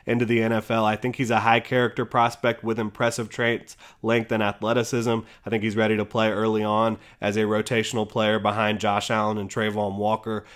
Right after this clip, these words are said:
Definitely has starter potential down the road, but you're bringing him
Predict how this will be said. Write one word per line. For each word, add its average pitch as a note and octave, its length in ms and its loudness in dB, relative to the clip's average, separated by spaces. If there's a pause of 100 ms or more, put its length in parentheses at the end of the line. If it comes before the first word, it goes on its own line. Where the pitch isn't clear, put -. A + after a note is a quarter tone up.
(100)
Definitely A#2 380 2
has A2 200 0 (120)
starter A2 380 2
potential A2 640 -4
down G#2+ 320 0
the G2 80 -2
road, A#2 500 2 (180)
but G2 120 -6
you're A2 100 -2
bringing A2+ 280 2
him A2+ 220 -2